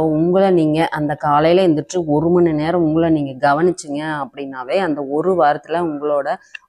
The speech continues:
உடம்புலயும் கண்டிப்பா மாற்றம் தெரியும். அந்த மாற்றமே வந்துட்டு உங்களுக்கு கண்டிப்பா நல்ல மோட்டிவேட்டை கொடுக்கும்.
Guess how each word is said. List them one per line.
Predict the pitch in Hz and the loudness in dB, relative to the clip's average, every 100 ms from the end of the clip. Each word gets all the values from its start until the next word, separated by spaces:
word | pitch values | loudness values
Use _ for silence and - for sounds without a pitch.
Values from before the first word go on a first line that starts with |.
| 139 | 0
உடம்புலயும் | 147 175 175 156 170 | 2 2 2 2 0
கண்டிப்பா | 156 143 156 170 175 | 2 2 2 2 0
மாற்றம் | 165 139 143 147 | 0 -2 -4 -4
தெரியும். | 135 135 156 | -6 -6 -2
அந்த | 175 151 156 | 0 0 0
மாற்றமே | 156 156 180 - 180 190 | 0 0 0 0 0 2
வந்துட்டு | 180 156 156 202 | 0 -2 -4 -6
உங்களுக்கு | 202 156 151 156 202 | -4 -4 -6 -8 -12
கண்டிப்பா | - 147 143 160 | -8 -8 -8 -8
நல்ல | 170 151 135 165 | -6 -6 -4 -2
மோட்டிவேட்டை | 175 147 139 143 139 135 | -2 -4 -8 -8 -10 -10
கொடுக்கும். | 131 123 147 | -12 -10 -10